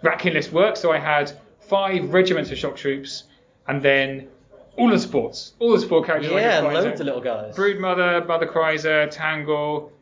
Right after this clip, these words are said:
Speaker 1: We had one mutant rat fiend because I was desperate to field a mut-, field a mutant rat fiend. Uh, then we had two Hackpaw troops. Um, Tunnel Runners with sharpness, which is, you know, the only way to take Tunnel Runners.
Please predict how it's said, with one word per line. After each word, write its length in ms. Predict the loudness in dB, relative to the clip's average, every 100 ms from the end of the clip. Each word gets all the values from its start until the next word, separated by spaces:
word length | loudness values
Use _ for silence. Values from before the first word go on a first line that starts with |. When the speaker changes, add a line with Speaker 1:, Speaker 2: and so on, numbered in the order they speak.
| _
Speaker 1:
We 80 | -4
had 280 | -2 -2 -2
one 260 | 0 0
mutant 200 | -2 -4
rat 180 | -4 -4
fiend 220 | -6 -6
because 140 | -6 -8
I 40 |
was 100 | -8 -2
desperate 340 | -2 0 -6 -10
to 80 |
field 200 | -2 2
a 60 | 2
mut-, 180 | 0 -8
field 340 | -2 0 2
a 40 | -2
mutant 220 | -2 -6
rat 220 | -8 -6
fiend. 320 | -6 -6 -8 -14 _ _ _
Uh, 80 | 0
then 220 | 2 4 2
we 60 |
had 180 | -4 -8
two 640 | -4 0 0 0 -2 -4 -6 -10 -20 _
Hackpaw 680 | -6 -6 2 4 4 2 -2 -10 -20 _ 0
troops. 580 | 4 4 2 -10 -12 -18 -20 -20 -8 0
Um, 180 | 0 4
Tunnel 220 | 4 6
Runners 160 | 4
with 100 | 0
sharpness, 540 | 2 2 2 -2 -6 -10
which 180 | -10 -10
is, 300 | -10 -12 -16
you 80 | -14
know, 120 | -12
the 80 | -8
only 60 | -4
way 140 | -4
to 80 | -6
take 160 | -8 -4
Tunnel 240 | -4 -2
Runners. 260 | -2 -4